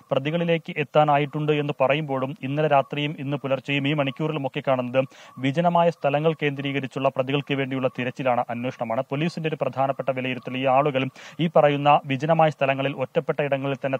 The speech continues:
തങ്ങാനാണ് സാധ്യത എന്നുള്ളതാണ്. അതിന് പ്രധാനപ്പെട്ട കാരണം, അല്ലെങ്കിൽ ഈ അന്വേഷണത്തിലൊരു വെല്ലുവിളിയായി പോലീസ് സംഘം, ആ, ചൂണ്ടിക്കാണിക്കുന്നത് ഈ പ്രതികൾ മൊബൈൽ ഫോൺ ഉപയോഗിക്കുന്നില്ല എന്നുള്ളതാണ്. അങ്ങനെ മൊബൈൽ ഫോൺ ഉപയോഗിച്ചുവെങ്കിൽ ടവർ ലൊക്കേഷൻ കേന്ദ്രീകരിച്ച്, ആ, ഏറെക്കുറെ അവരെ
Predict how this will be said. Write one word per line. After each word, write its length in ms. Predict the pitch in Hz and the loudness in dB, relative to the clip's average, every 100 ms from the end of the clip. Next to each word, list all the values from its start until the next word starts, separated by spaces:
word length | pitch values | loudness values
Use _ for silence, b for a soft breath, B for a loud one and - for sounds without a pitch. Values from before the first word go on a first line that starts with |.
| 131 | -2
തങ്ങാനാണ് 460 | 135 170 156 139 | -2 0 2 2
സാധ്യത 420 | 127 127 135 143 147 | 2 4 4 4 4
എന്നുള്ളതാണ്. 580 | 139 135 123 110 135 175 B B | 4 0 0 4 4 2 B B
അതിന് 180 | 139 165 | 2 2
പ്രധാനപ്പെട്ട 600 | 156 135 151 170 170 151 151 | 0 0 4 2 2 0 2
കാരണം, 340 | 131 135 151 180 | 4 6 4 2
അല്ലെങ്കിൽ 260 | 143 147 | -2 0
ഈ 40 | 147 | 0
അന്വേഷണത്തിലൊരു 560 | 143 156 - 160 151 | 0 -2 -6 -4 -2
വെല്ലുവിളിയായി 520 | 143 160 196 160 147 143 | 0 0 0 2 2 2
പോലീസ് 300 | 139 160 - | -2 -2 0
സംഘം, 340 | 143 135 123 B B | 0 0 -2 B B
ആ, 100 | 151 | 4
ചൂണ്ടിക്കാണിക്കുന്നത് 720 | 135 185 208 185 147 143 139 143 | 6 4 4 6 4 2 -2 -2
ഈ 60 | 147 | 0
പ്രതികൾ 380 | 151 147 160 156 B - | 2 6 6 6 B 0
മൊബൈൽ 280 | 151 175 202 | 2 4 2
ഫോൺ 240 | - 185 | 4 2
ഉപയോഗിക്കുന്നില്ല 680 | 147 156 165 156 151 151 151 | 2 0 0 -2 -2 4 4
എന്നുള്ളതാണ്. 540 | 139 143 143 127 117 143 147 | 4 -2 0 2 2 0 -2
അങ്ങനെ 200 | 143 143 | -4 -2
മൊബൈൽ 320 | 143 165 180 | 2 2 2
ഫോൺ 140 | 175 160 | 0 0
ഉപയോഗിച്ചുവെങ്കിൽ 600 | 147 180 180 156 143 139 147 | 0 -2 -2 -4 -4 -2 2
ടവർ 200 | 143 175 | 2 2
ലൊക്കേഷൻ 380 | 165 170 170 151 | 0 -2 -4 -4
കേന്ദ്രീകരിച്ച്, 540 | 143 143 143 139 - 147 - 180 139 | -4 -2 -2 -2 -2 -2 -4 -4 0
ആ, 80 | 147 | 4
ഏറെക്കുറെ 380 | 151 180 165 160 | 8 6 6 2
അവരെ 140 | 147 | 2